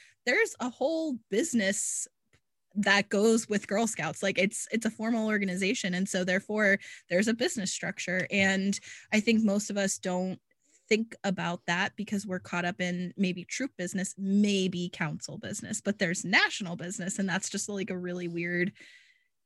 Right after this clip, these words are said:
conceptual thing. Anyway, okay, there's so many other things that we can talk about though today. So,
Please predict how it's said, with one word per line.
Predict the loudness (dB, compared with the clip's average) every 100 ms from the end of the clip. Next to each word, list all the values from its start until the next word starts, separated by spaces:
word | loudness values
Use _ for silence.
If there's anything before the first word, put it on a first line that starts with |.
| _ _ 0
conceptual | 2 4 0 -2 0 0 0 -2
thing. | 0 0 0 -4 _ 6
Anyway, | 8 8 6 4
okay, | 4 6 4 0 0
there's | 6 6 8
so | 8
many | 8
other | 8 8
things | 6 4
that | 4
we | 4
can | 4 2
talk | 2
about | 2 -2 -2
though | -4
today. | 0 0 0
So, | 0 0